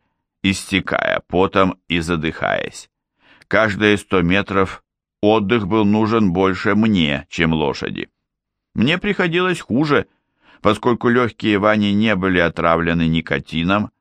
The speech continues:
а печень алкоголем. На одной из остановок к нам подрулил грузовичок,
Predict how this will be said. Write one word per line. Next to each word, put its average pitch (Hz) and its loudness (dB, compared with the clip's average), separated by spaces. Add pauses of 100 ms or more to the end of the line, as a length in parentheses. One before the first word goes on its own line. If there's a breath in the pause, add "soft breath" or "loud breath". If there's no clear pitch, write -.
(420)
а 82 0
печень 85 0 (120)
алкоголем. 80 0 (800 loud breath)
На 127 4
одной 170 0
из 147 -2
остановок 143 0
к - -4
нам 120 2
подрулил 107 2
грузовичок, 90 0